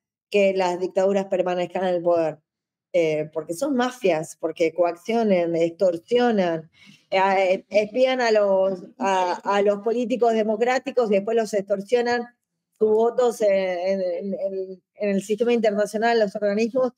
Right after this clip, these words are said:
el voto por ahí, y los callan que por, por extorsión, por,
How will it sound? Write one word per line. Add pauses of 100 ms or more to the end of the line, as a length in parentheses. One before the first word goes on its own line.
(440)
el
voto (720)
por
ahí,
y
los
callan
que (360)
por,
por
extorsión,
por,